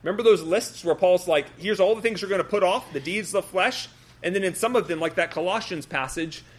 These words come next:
and on the positive side, be thankful. Like, that's, that's the one thing he gives as one of those characteristics of the new life we have in Christ. Another significant takeaway, thanksgiving motivates many other good works.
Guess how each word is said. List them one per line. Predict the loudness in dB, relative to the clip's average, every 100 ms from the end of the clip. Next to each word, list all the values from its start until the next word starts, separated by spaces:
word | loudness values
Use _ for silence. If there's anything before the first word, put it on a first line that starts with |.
| -20 _ -6
and | 0 2 0 -4 -8
on | -4
the | -2
positive | 0 0 0 -2 -2
side, | 0 0 -2 -8 -20 -20 -20 _
be | -6
thankful. | -4 -6 -6 -8 -8 -20 -20 -20 -20 -14
Like, | -4
that's, | -4 -2
that's | -4 -2
the | 0
one | 0 2
thing | 0 0
he |
gives | -2 -2 -2 -6 -20 -20 _
as | -4 -2
one | 0 -2
of | 0
those | -2
characteristics | -2 -6 -4 -4 -6 -6 -6 -6 -8 -2
of | -2 -2
the | -6
new | -4 -4
life | -2 -4 -4
we | -10 -8
have | -6 -6 -8
in | -12 -12
Christ. | -6 -6 -6 -12 -18 -20 -20 -20 -20 -20 -20 -20 -20 -20 -20 -20 -20 -20 -20 -20 -20 -8
Another | 2 4 4
significant | 0 -4 -4 -4 -8 -2
takeaway, | -2 0 0 -2 -4 -18 -20 -20 -20 -20 -6
thanksgiving | -4 -4 -4 -4 -2 2
motivates | 2 4 2 0 -2
many | -8 -6 -4 -4 0
other | 0 2 0
good | 0 -2 0
works. | -2 -4 -6 -14 -14